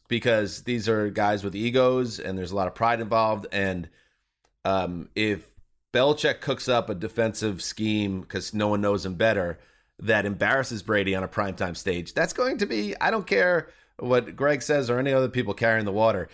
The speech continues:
that's gonna be incredibly satisfying on a high level for Bill Belichick. Probably a better, more satisfaction than he's ever received from any other regular season game.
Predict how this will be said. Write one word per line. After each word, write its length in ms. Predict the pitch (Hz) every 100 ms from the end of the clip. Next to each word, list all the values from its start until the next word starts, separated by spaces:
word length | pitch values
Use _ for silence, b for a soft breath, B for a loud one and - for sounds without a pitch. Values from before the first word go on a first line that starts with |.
| B
that's 160 | 139 143
gonna 120 | 190
be 120 | 175
incredibly 560 | 151 - 156 147 127 120
satisfying 880 | - 113 107 - 110 104 98 95 95 b b _
on 100 | 110
a 160 | 104 98
high 380 | 98 123 123 117
level 500 | 113 104 95 82 b b _
for 100 | 113
Bill 260 | 98 110 101
Belichick. 460 | 101 98 - 95
Probably 320 | 135 131 139
a 60 | 123
better, 420 | 101 127 127 123 -
more 260 | 127 147
satisfaction 720 | 147 147 131 120 127 120 117
than 120 | 110 107
he's 160 | 98
ever 200 | 120 113
received 420 | 107 - 165 156
from 140 | 156 131
any 180 | 143 165
other 200 | 123 110
regular 360 | 107 101 98
season 360 | - 107 92 95
game. 340 | 98 98 95